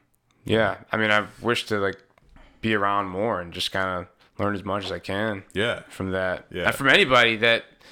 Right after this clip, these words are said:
Speaker 1: that has been doing this for a long time, because it seems to be something to it. And
Speaker 2: Yeah.
Speaker 1: it's not,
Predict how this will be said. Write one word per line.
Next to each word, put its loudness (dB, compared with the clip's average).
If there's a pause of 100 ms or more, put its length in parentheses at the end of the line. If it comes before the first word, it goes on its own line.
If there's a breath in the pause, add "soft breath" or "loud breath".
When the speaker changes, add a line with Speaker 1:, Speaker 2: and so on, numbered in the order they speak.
(140 loud breath)
Speaker 1:
that 0
has 4
been -2
doing 0
this -4
for -2
a 2
long -2
time, -4
because -2
it -4
seems -2
to -2
be 0
something -4
to -4
it. -4 (480 loud breath)
And 4 (100)
Speaker 2:
Yeah. -20
Speaker 1:
it's -4
not, 2